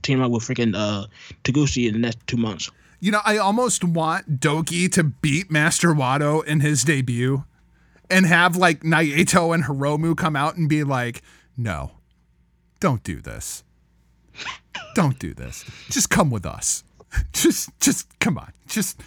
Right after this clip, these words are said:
Speaker 2: you've already got, like, blue hair and shit. Like, just, just come with us." Because this Master Wato thing, that's,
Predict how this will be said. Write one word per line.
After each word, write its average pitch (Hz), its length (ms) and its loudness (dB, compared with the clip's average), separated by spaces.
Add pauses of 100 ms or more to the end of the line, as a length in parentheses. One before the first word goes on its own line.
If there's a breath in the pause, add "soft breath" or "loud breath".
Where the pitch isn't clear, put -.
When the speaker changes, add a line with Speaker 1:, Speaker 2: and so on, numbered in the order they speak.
(280 loud breath)
Speaker 2:
you've 202 240 0
already 269 260 4
got, 208 220 6
like, 175 240 4
blue 214 320 4
hair 170 320 6
and 185 160 4
shit. 170 420 4 (380 soft breath)
Like, 165 240 4 (160)
just, - 300 0 (340 soft breath)
just - 240 2
come 156 220 2
with 101 140 -6
us." - 420 -2 (440)
Because 185 400 0
this 226 220 2
Master 226 360 4
Wato 190 380 2
thing, 220 360 -6
that's, 240 240 -8